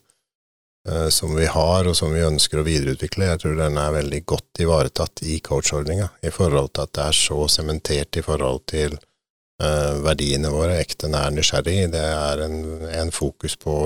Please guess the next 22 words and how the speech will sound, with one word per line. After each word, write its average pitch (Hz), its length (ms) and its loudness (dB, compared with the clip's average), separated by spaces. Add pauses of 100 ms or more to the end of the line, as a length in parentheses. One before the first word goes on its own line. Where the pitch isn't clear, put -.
enkeltindividet 76 1500 -2
og 85 160 2
den 78 160 2
personlige 71 720 0
utviklingen 78 580 -4
den 76 140 0
enkelte - 400 -6
har. 92 240 0
Og 82 160 -2
så - 140 0 (100)
er 78 60 -2
det 76 100 -2
jo, 78 220 0
sånn - 260 0
sett 85 180 2
så 92 140 4
er 76 80 2
det 78 80 0
jo 80 60 2
en 76 80 2
litt 73 100 0
sånn, 71 240 0